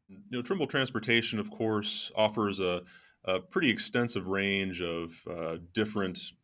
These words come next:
transportation technologies, from, uh, back office software, uh, to onboard technology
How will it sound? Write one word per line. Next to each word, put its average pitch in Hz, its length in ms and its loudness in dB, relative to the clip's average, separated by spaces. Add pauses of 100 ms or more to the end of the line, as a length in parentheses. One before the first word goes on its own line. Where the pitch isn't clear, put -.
(200)
transportation 104 580 -2
technologies, 92 760 -2
from, 80 380 -6 (460)
uh, 82 180 -6
back 92 280 2
office 87 300 2
software, 90 1000 2
uh, 80 220 -8
to - 120 -12
onboard 92 380 -2
technology 87 800 -2